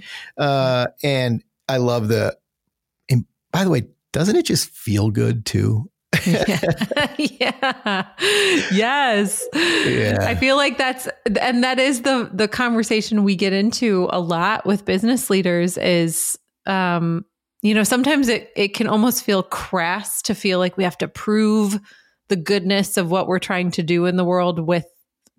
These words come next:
Speaker 2: dollars and cents and stats and data. Um,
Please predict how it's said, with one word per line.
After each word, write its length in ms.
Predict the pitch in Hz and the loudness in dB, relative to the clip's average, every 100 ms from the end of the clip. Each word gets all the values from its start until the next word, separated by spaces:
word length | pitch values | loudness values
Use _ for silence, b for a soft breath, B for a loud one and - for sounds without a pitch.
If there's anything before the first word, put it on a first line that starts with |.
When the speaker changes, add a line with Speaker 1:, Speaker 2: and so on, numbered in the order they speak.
| 175 - | -8 -2
Speaker 2:
dollars 400 | 247 233 240 208 | 0 2 2 2
and 140 | 208 | 0
cents 380 | - 190 185 - - | 2 0 0 -2 -2
and 160 | 165 | 0
stats 520 | - - 196 - - - | -2 -2 -4 -4 -4 -2
and 160 | 180 | 0
data. 400 | 180 170 185 214 214 B B B B B _ 208 | 2 2 2 0 -2 B B B B B _ -2
Um, 600 | 196 175 165 160 170 | 0 0 0 -2 -4